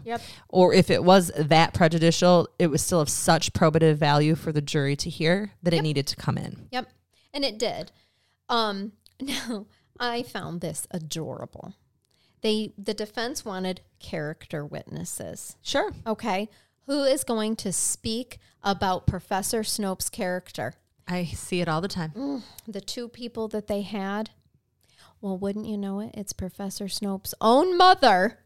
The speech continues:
Speaker 2: No, don't use your mom.
Speaker 1: And
Speaker 2: Your wife.
Speaker 1: his mother-in-law.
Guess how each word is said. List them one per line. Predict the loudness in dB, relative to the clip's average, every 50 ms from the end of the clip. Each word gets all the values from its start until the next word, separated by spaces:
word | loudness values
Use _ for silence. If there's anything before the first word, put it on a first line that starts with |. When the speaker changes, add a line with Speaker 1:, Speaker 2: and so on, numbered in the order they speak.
| _ _ _
Speaker 2:
No, | -8 -4 -2 -2 -2 -2
don't | -2 -2 -4 -2 -2 -2
use | -2 -2 -2 -2 -2
your | -2 -2
mom. | 0 0 0 0 0 0 0 2 4 4 2 2 0 _ _ _ _ _ _ _ _ _ _ 2 2 4 4 4 4
Speaker 1:
And | 4 4 2 4 6 8
Speaker 2:
Your | 8 8
wife. | 10 8 8 6 6 2 0 -6 -18 -20 _ _ _ _ _ _ -6
Speaker 1:
his | -4 -2 0 0
mother-in-law. | 2 2 2 2 2 2 2 2 2 2 2 2 2 2 2 0 0 -2 -2